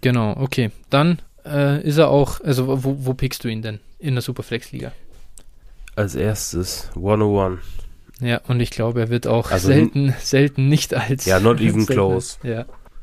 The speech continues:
Speaker 1: Ja, was sagst du denn, was sagst du denn? Ja, gut, okay, vielleicht sollten wir nicht zu sehr in Strategie abdriften, aber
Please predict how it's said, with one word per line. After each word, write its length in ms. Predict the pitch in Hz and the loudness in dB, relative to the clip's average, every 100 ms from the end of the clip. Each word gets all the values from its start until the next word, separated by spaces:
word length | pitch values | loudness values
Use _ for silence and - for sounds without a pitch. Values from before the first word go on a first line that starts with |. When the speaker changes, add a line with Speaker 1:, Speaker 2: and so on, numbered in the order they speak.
| - | -2
Speaker 1:
Ja, 460 | 117 131 156 156 | 2 4 6 6
was 160 | 139 - | 4 4
sagst 220 | 196 - | 2 2
du 60 | 165 | 2
denn, 220 | 156 147 | 2 0
was 100 | 131 | 0
sagst 220 | 165 - | -2 -2
du 40 | |
denn? 320 | 139 139 135 135 - | -2 0 0 -2 -10
Ja, 280 | - 127 147 | 2 4 6
gut, 140 | 131 | 4
okay, 240 | 127 - 120 | 0 0 -2
vielleicht 300 | 123 123 131 | 2 0 0
sollten 220 | 135 131 | -4 -2
wir 80 | 127 | -2
nicht 120 | 131 | 0
zu 100 | - | 0
sehr 160 | 123 123 | 2 2
in 80 | 123 | 2
Strategie 520 | - 120 127 151 160 | -2 -2 -4 -4 -4
abdriften, 600 | - - - 139 - 139 | -4 -4 0 0 0 -4
aber 480 | 123 123 123 120 | -2 0 0 0